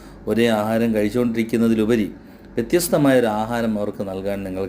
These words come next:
കാണിച്ചാൽ വലിയ പൈസയൊന്നും വേണ്ട. ഇങ്ങനെയുള്ള പ്രവർത്തനങ്ങൾ, പ്രഭാത ഭക്ഷണം, ചായ സൽക്കാരം,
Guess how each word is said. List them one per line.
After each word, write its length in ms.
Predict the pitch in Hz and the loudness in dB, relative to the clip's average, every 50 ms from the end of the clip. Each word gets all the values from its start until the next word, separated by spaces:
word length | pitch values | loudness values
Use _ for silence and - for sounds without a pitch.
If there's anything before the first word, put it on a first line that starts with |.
| - | -6
കാണിച്ചാൽ 360 | 95 92 92 92 90 - 101 | -6 -6 -6 -6 -6 -6 -4
വലിയ 280 | 98 110 127 170 214 247 | 2 2 4 4 4 4
പൈസയൊന്നും 480 | 233 233 185 165 170 - 165 156 147 131 | 6 4 2 2 0 -2 -2 0 2 2
വേണ്ട. 220 | 113 104 95 87 85 - - - - - - - - - - - - - | 0 0 -2 -4 -10 -12 -16 -20 -20 -20 -20 -20 -20 -20 -20 -20 -8 -4
ഇങ്ങനെയുള്ള 340 | 147 147 151 156 151 151 151 | -2 0 2 4 4 4 4
പ്രവർത്തനങ്ങൾ, 580 | 135 127 127 127 127 - - 131 127 123 117 | 4 4 2 2 2 2 0 0 2 2 0
പ്രഭാത 400 | 110 113 113 107 107 110 107 107 | 0 0 0 2 2 2 2 2
ഭക്ഷണം, 400 | 107 101 101 98 - 107 101 104 | 0 0 -2 -4 -4 -6 -6 -4
ചായ 280 | 101 - 95 92 98 101 | -2 -2 -2 -2 -2 -4
സൽക്കാരം, 600 | 98 - 107 95 - - 98 95 92 95 92 - | -2 -4 -6 -6 -4 -4 -2 -2 -2 -4 -4 -6